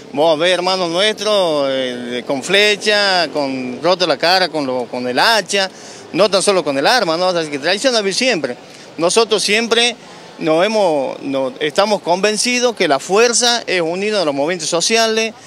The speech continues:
sale a la calle, reclama por nuestros derechos y no se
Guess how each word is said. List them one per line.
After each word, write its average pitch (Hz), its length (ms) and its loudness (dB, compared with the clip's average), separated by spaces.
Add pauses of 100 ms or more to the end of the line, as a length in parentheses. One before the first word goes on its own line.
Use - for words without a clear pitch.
(180)
sale 196 260 2
a 208 40 4
la 175 120 2
calle, 208 400 2
reclama 185 400 0
por 156 160 0
nuestros 165 300 0
derechos 208 500 2
y 151 80 0
no 170 220 2
se 180 580 0